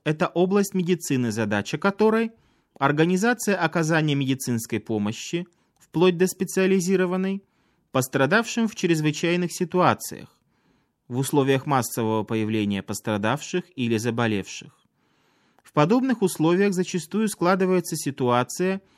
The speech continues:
«один врач, множество больных», в отличие от остальной медицины, где обычной является практика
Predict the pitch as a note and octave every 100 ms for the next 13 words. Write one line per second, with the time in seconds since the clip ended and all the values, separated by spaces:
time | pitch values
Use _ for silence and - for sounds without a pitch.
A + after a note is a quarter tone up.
0 | _ _ - B2 B2+ C3 B2 D3 F3 -
1 | B2+ A#2 G#2+ B2 - C#3 F#3 G#3+ F#3 -
2 | _ _ _ _ _ _ A#2+ C3 E3 F3+
3 | - E3+ D3 D3+ - D3 E3 G#3 G#3 D3+
4 | B2 - A2 G#2+ D#3 _ _ _ _ B2+
5 | C3+ B2+ A#2+ B2 - G3 F#3+ F3 B2+ A#2+
6 | A2 A2+ A#2+ B2 C3 F3+ E3+ G3